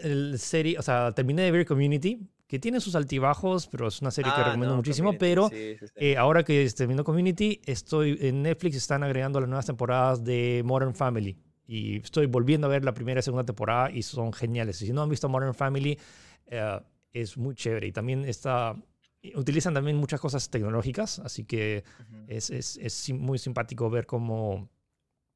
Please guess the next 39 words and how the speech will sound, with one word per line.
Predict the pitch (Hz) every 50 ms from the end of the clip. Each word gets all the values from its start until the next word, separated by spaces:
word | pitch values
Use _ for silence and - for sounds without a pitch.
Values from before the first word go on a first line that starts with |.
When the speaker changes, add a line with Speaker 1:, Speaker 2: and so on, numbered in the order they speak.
| _ _ _ _ _ _ _ -
Speaker 1:
Eh, | 120 113 113 104 101 101 98 101 -
o | - - 120
Speaker 2:
Yo, | 131
Speaker 1:
sea, | 135 143 147
es | 165 165 160
Speaker 2:
yo, | 208
Speaker 1:
una | 202 202 202
Speaker 2:
yo | 165
Speaker 1:
serie | 139 170 175
Speaker 2:
quería | 165 160 165
Speaker 1:
muy | 165
Speaker 2:
recomendar | 156 147 131 120 117 104
Speaker 1:
recomendada. | 123
Speaker 2:
rápido | - 131 131 - - 131 127
nomás. | 123 143 233 - - _ _ _ - _ _ _ _ _ _ _ -
Speaker 1:
¿Cuál? | 131 127
Speaker 2:
Eh, | 117 117 117 113 110 110 110 107 - -
en | - 127 127 123
videojuegos, | 131 131 127 123 - - 143 147 151 156 151 - 147
eh, | 123 117 117 110 107 - - -
hubo | 139 139 151
una | 156 147 123
oferta | - - 135 143 - 135
en | 131 131
Origin | 131 135 139 135 135 131
y |
me | 127 120
compré | 113 110 110 107 117 117 113
Titanfall | - 123 120 120 123 123 - 117 113 110
dos. | 110 113 156 - - -
Speaker 1:
Uy, | - 120 117 107 95 104 - -
gran | 131 113 -
juego. | - - 104 113
Speaker 2:
Eh, | 107 107 104 104 104 104 _ _ - - - - - _ _ -
Speaker 1:
¿A | 117
cuánto? | 131 180 190 240 254 - -
¿Cuánto | 175 180 190 185
Speaker 2:
y |
Speaker 1:
compraste? | 175 190 185 170 247 240